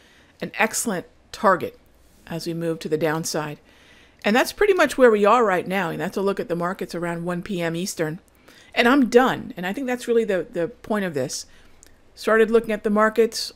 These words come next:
for opportunity at nine thirty. Got my opportunities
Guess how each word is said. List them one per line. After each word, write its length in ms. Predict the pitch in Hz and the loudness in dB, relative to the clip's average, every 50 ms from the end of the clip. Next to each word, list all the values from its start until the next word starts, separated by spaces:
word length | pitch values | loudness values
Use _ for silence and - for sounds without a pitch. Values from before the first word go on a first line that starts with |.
| _ _ | _ _
for 260 | - - 208 - - | -10 -8 -8 -2 0
opportunity 500 | - 254 - 202 196 - - 233 226 226 | -2 -2 0 -2 -6 -6 -2 0 0 0
at 80 | 208 - | 0 -2
nine 240 | 190 180 175 175 196 | -4 -6 -4 -6 -2
thirty. 460 | - 226 226 240 233 247 247 247 247 - - - - - - - - - _ _ _ | 2 4 6 6 6 6 4 0 -2 -6 -14 -20 -20 -20 -20 -20 -20 -20 _ _ _
Got 260 | 214 214 233 226 - | 2 4 4 2 0
my 120 | 233 214 - | -2 -4 -2
opportunities 1000 | - 226 214 214 - 214 208 - - 233 226 220 220 226 220 220 214 - - | -2 -2 -4 -4 -4 -6 -8 -2 -2 0 0 2 0 0 0 -2 -4 -6 -10